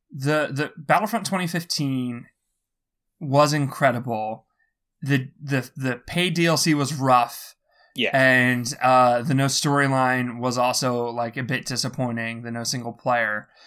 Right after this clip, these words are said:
Speaker 2: Oh, yeah.
Speaker 1: But you got to do the trench run.
Speaker 2: Yeah.
Speaker 1: And it's never looked better. You got to play as Wegs-, Wedge and Biggs and Luke and, like, go into the trench. Like, it was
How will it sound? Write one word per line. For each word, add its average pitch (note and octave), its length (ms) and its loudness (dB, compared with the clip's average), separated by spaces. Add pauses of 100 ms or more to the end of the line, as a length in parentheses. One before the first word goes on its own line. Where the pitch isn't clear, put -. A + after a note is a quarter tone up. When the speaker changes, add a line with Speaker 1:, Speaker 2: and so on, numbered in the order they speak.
Speaker 2:
Oh, D3 140 6
yeah. A2 200 0
Speaker 1:
But C3+ 440 6 (340)
you C#3 160 2
got F#3+ 180 4
to E3+ 80 -6
do F#3 120 2
the C#3 120 0
trench - 460 0
run. E3 400 0 (800)
Speaker 2:
Yeah. A2+ 500 6
Speaker 1:
And C#3+ 180 4
it's C#3+ 220 2
never C#3 500 4
looked C#3+ 300 2
better. C#3 500 4 (200)
You - 80 -10
got D3+ 140 2
to D3 60 -2
play D3 220 4
as B2 140 2
Wegs-, C#3 560 2 (160)
Wedge D3+ 320 6
and C3 160 2
Biggs D3 420 4
and A#2 180 -2
Luke D#3 440 2
and, B2 260 -8
like, A2+ 320 -6 (320)
go D3+ 180 4
into D#3 140 2
the C3+ 140 2
trench. C#3+ 400 0
Like, B2 160 -4
it E3 80 0
was D3+ 340 0